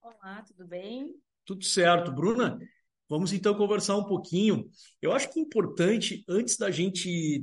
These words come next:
Speaker 2: definir o teletrabalho e entrar no tópico da precaução,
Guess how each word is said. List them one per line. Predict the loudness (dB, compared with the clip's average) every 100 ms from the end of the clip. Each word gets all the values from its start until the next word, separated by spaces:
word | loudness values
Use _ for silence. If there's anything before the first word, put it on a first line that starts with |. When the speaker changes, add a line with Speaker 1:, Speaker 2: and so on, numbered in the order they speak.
| -2
Speaker 2:
definir | 4 4 4 4 6 6 6 4 -2 -14 _ _ -10
o | -6
teletrabalho | 0 2 2 2 0 2 2 2 0 -6 _ _ -12
e | 0 2
entrar | 2 -2 2 4 4 0
no | -2
tópico | -4 -2 -2 -2 -6
da | -4 -4
precaução, | 0 0 2 0 0 -2 -2 2 4 4 0